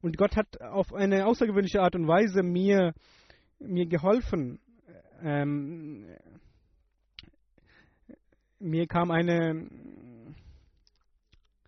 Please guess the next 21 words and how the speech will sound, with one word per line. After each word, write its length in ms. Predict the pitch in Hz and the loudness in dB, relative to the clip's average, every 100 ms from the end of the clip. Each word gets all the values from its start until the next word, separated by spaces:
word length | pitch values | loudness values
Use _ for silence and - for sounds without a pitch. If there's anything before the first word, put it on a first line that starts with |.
| _ _ _ _ _ _ _ _ _ _ _ _ _ - | _ _ _ _ _ _ _ _ _ _ _ _ _ -8
Überweisung, 840 | 160 165 175 214 190 202 196 185 | 0 4 4 4 2 2 0 -4
habe 160 | 170 170 | -2 0
ich 140 | 165 | 0
erhalten, 1300 | - 160 180 - 165 160 180 - - - - - 143 | 0 2 2 0 -4 -4 -8 -12 -16 -18 -16 -14 -6
denn 400 | 147 156 160 160 156 - - _ _ _ | -2 0 0 -2 -4 -10 -20 _ _ _
aufgrund 300 | - - 185 | -12 -4 0
der 80 | 185 | 0
Steuererklärung, 680 | - 208 208 - 208 185 180 | 2 2 2 2 2 2 0
die 80 | 175 | -2
ich 100 | 208 | -2
abgegeben 480 | 196 185 175 175 | 0 0 0 0
hatte, 400 | 160 175 - 175 | 0 0 0 0
wurde 180 | 160 175 | 0 0
mir 200 | 175 170 | 2 2
etwas 320 | 165 175 - - | 2 0 -2 -10
zurücküberwiesen. 800 | - 180 185 262 196 170 143 139 | -2 2 2 0 0 2 2 0
Und 60 | 143 | 0
ich 120 | 156 | 0
dachte, 300 | 175 160 175 | -2 -2 -2
dies, 280 | 160 175 - | -4 -6 -4
äh, 200 | 185 165 | -4 -4